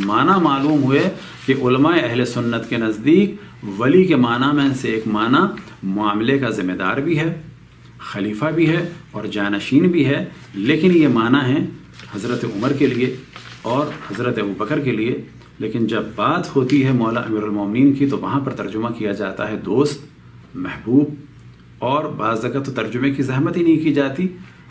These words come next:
और लिख दिया जाता है वली। सुनन तिरमिज़ी में, कि जो इन्हीं सुनन तिरमिज़ी के इन्हीं मुतरजिम ने मौला अमीरुल मोमिनीन के लिए लफ्ज़ दोस्त इस्तेमाल किया था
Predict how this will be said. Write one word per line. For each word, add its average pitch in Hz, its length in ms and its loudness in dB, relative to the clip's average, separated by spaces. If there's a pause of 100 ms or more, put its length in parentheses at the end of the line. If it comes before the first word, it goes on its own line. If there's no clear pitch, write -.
और 117 120 -4
लिख 113 140 -2
दिया 110 220 0
जाता 104 320 -2
है 139 160 -4
वली। 85 320 -10 (420)
सुनन 196 420 4
तिरमिज़ी 180 540 4
में, 135 200 0 (1500)
कि 104 100 -4
जो 135 180 4 (1000)
इन्हीं 175 300 6
सुनन 147 360 4
तिरमिज़ी 123 500 2
के 143 260 0 (340)
इन्हीं 180 540 6 (260)
मुतरजिम 123 480 0
ने 120 180 4 (120)
मौला 113 420 0
अमीरुल 165 320 2
मोमिनीन 143 420 4
के 139 120 4
लिए 135 200 4
लफ्ज़ 123 320 0 (1080)
दोस्त 151 320 0
इस्तेमाल 160 400 0
किया 165 280 2
था 185 240 -8